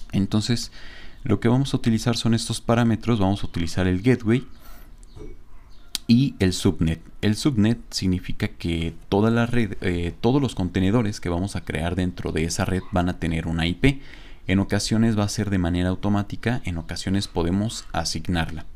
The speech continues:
¿sí? Entonces vamos a crear un segmento de red. Lo que tenemos que hacer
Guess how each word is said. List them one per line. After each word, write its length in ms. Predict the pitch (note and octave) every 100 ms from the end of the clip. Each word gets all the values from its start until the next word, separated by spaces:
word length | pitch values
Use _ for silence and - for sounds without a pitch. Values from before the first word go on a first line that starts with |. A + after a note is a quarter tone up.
| -
¿sí? 220 | F#2+ G2+ - - - -
Entonces 360 | F#2+ A2+ A#2+
vamos 260 | A#2+ C3 C3
a 60 |
crear 260 | B2 A#2 A#2
un 120 | A#2+
segmento 480 | - - G#2 G#2 A2
de 100 | G#2
red. 160 | A2 C3 - - - - - - - -
Lo 160 | G2+
que 80 | A#2
tenemos 340 | B2 B2+ C#3+
que 80 | -
hacer 300 | C#3 C3+ -